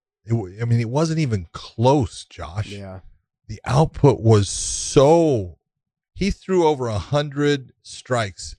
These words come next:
Speaker 1: in the first round. Hundred seventeen, I
Speaker 2: Yeah.
Speaker 1: think it was. Hundred twelve, something like that. That's, that's a heavy output. All right. When you're talking about M M A with,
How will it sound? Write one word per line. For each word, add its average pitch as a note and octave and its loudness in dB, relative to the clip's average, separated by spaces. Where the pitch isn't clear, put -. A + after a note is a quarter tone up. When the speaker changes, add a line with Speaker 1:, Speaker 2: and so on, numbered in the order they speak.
Speaker 1:
in G#2+ -8
the G2 -12
first G2 -4
round. E2 -12
Hundred C#3+ -4
seventeen, A2 0
I F#2+ -8
Speaker 2:
Yeah. F#2 -18
Speaker 1:
think F#2 -20
it - -20
was. - -20
Hundred A2+ -8
twelve, F2 -12
something E2+ -8
like D#2+ -18
that. D#2 -8
That's, - 0
that's D#3 2
a D#3 8
heavy B2+ 4
output. A2 -4
All G2 -12
right. G2+ -10
When G#2+ -6
you're A#2 2
talking C3+ 4
about A2+ 2
M B2+ 0
M B2+ 2
A B2 2
with, G#2 -2